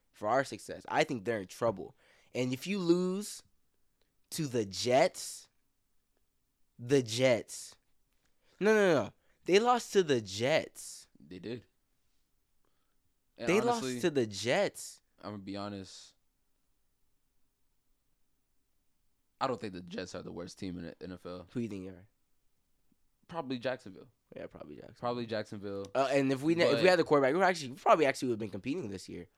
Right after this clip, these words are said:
Speaker 1: If Tyrod Taylor didn't get hurt, we probably be
Speaker 2: There's a,
Speaker 1: competing.
Speaker 2: there's a lot of teams out there that are pretty, like, that are pretty shaky right now, but, and I see them being worse than the Jets whenever Zach Wilson gets his feet under him.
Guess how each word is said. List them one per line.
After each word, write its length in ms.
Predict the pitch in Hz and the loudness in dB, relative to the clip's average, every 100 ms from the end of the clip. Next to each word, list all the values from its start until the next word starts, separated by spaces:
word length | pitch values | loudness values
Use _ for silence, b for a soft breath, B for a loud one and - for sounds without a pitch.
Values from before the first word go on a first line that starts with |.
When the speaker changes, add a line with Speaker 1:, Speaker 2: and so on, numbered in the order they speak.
| _ _ _ _ | _ _ _ _
Speaker 1:
If 140 | - 107 | -8 0
Tyrod 240 | 156 170 | 4 4
Taylor 140 | 143 135 | 4 0
didn't 120 | 120 | -2
get 100 | 107 | -4
hurt, 120 | 104 | -4
we 40 | 127 | -4
probably 220 | 135 113 | -4 -4
be 120 | - | -6
Speaker 2:
There's 240 | 110 131 131 | -2 0 0
a, 20 | |
Speaker 1:
competing. 200 | 107 90 - | -2 -4 -10
Speaker 2:
there's 160 | 117 | -8
a 60 | 127 | -6
lot 220 | 98 104 | -4 -6
of 100 | 104 | -6
teams 300 | - 104 101 | -8 -8 -8
out 220 | 98 98 | -8 -8
there 160 | 101 95 | -10 -10
that 160 | 92 95 | -10 -10
are 300 | 92 101 - _ _ _ | -10 -12 -18 _ _ _
pretty, 420 | - 98 95 87 - - | -14 -10 -12 -14 -18 -18
like, 420 | 87 85 - - _ _ _ _ _ _ _ _ _ _ | -16 -16 -20 -20 _ _ _ _ _ _ _ _ _ _
that 140 | 85 98 | -10 -8
are 300 | 92 90 73 _ | -6 -8 -12 _
pretty 200 | - 110 | -16 -16
shaky 600 | 101 - 110 104 107 104 98 - | -14 -12 -12 -12 -14 -14 -16 -16
right 380 | 104 101 101 | -8 -6 -6
now, 300 | 92 101 107 113 | -6 -6 -4 -4
but, 220 | 104 98 | -4 -4
and 340 | - 101 98 - | -6 -10 -10 -12
I 300 | 98 101 90 | -12 -12 -14
see 220 | - - | -16 -14
them 220 | 101 98 95 | -12 -12 -10
being 360 | 98 92 92 | -8 -8 -8
worse 240 | 90 98 - | -6 -6 -8
than 140 | 87 | -12
the 80 | 82 | -12
Jets 340 | 85 87 82 | -8 -10 -10
whenever 540 | 87 90 87 85 82 - _ _ _ _ _ _ _ 92 | -14 -12 -12 -12 -14 -16 _ _ _ _ _ _ _ -8
Zach 240 | 95 95 | -8 -6
Wilson 220 | 95 92 | -10 -10
gets 160 | 90 87 | -14 -14
his 120 | 82 | -18
feet 180 | - 85 | -18 -16
under 200 | 80 80 | -16 -16
him. 240 | 90 85 | -18 -20